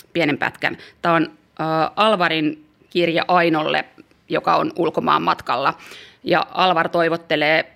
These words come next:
hienoa sunnuntaita. Siis juon nyt kahvisi loppuun. Jos sinulla on jotain suruja ja vastoinkäymisiä, niin heitä ne ikkunasta ulos ja ala uudestaan, jos asiat eivät luonnista. Muuten mitä flörttiin, eli flirttiin tulee,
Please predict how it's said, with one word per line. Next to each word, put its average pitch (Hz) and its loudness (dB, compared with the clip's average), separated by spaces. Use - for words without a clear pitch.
hienoa 165 0
sunnuntaita. 175 0
Siis 196 0
juon 247 2
nyt 202 -2
kahvisi 180 0
loppuun. 160 -4
Jos 277 2
sinulla 247 4
on 220 4
jotain 226 2
suruja 196 2
ja 156 0
vastoinkäymisiä, 160 0
niin 170 2
heitä 220 2
ne 175 4
ikkunasta 170 0
ulos 156 0
ja 156 2
ala 180 4
uudestaan, 147 -2
jos 151 -6
asiat 151 -2
eivät 143 -2
luonnista. 143 -2
Muuten 233 4
mitä 190 2
flörttiin, 180 -2
eli 160 -2
flirttiin 175 -2
tulee, 147 0